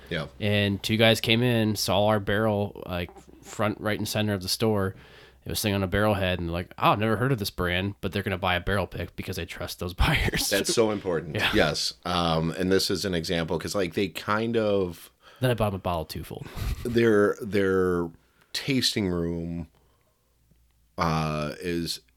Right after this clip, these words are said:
Speaker 1: they call it something different other than what the store's name is.
Speaker 2: <laughs>
Speaker 1: And that's what they put on their single barrel stuff. But
Speaker 2: Mm-hmm.
Speaker 1: it's, it's not just the owners. They have, like, some other social
Speaker 2: 'Cause they're a club.
Speaker 1: aspects of
Speaker 2: Yeah.
Speaker 1: it too. Yeah, there's,
Speaker 2: Yeah.
Speaker 1: there's some, I don't wanna say stakeholders, but there's some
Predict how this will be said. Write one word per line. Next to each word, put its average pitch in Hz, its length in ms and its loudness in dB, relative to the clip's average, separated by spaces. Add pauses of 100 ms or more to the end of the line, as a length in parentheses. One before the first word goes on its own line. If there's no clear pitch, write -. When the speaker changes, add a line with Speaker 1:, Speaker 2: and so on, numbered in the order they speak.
(100)
Speaker 1:
they 80 160 -2
call 107 260 2
it - 120 -2
something 87 340 0
different 85 360 -4
other 87 240 0
than 82 160 -2
what 78 160 -4
the 78 100 -6
store's 85 440 -4
name 78 420 -2
is. 78 640 -2
Speaker 2:
<laughs> - 60 -8 (320)
Speaker 1:
And 90 140 0
that's 90 240 0
what 82 80 -6
they 85 100 -4
put 82 220 -6
on 80 140 -4
their 71 100 -8
single 147 400 -4
barrel 76 320 -4
stuff. 67 400 -8
But 110 100 0
Speaker 2:
Mm-hmm. 101 100 0
Speaker 1:
it's, 95 80 -4
it's - 260 -4
not 127 200 2
just - 220 -4
the 110 80 -2
owners. 87 300 -2
They 104 80 -4
have, 101 120 0
like, 101 140 0
some 107 160 -2
other 87 220 -2
social 82 520 -2
Speaker 2:
'Cause 196 120 4
they're 240 140 6
a 151 40 2
club. 107 380 2
Speaker 1:
aspects 98 480 2
of 87 100 4
Speaker 2:
Yeah. 98 60 2
Speaker 1:
it 110 40 -2
too. 80 140 0
Yeah, 82 260 0
there's, 98 260 4
Speaker 2:
Yeah. 92 80 -4
Speaker 1:
there's 117 200 2
some, 113 380 0 (100)
I 107 40 -8
don't 120 100 -6
wanna 139 80 0
say 127 140 -2
stakeholders, 117 920 0
but 117 140 -4
there's 113 200 0
some 110 300 -4